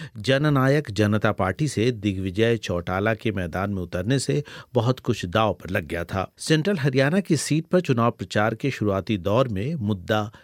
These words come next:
विकास का रहा, क्योंकि हरियाणा के सबसे पुराने जिलों में से एक होने के बावजूद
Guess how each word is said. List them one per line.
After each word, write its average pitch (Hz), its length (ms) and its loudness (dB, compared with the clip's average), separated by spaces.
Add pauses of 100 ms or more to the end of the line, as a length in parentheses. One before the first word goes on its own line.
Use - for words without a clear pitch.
(220)
विकास 98 420 -2
का 92 140 -8
रहा, 87 320 -4 (300)
क्योंकि 123 240 2
हरियाणा 104 480 2
के 139 160 0
सबसे - 340 -2
पुराने 104 400 0
जिलों 101 300 0
में 123 140 2
से 147 340 0
एक 113 220 0
होने 98 260 -4
के 92 120 -6
बावजूद 92 720 -2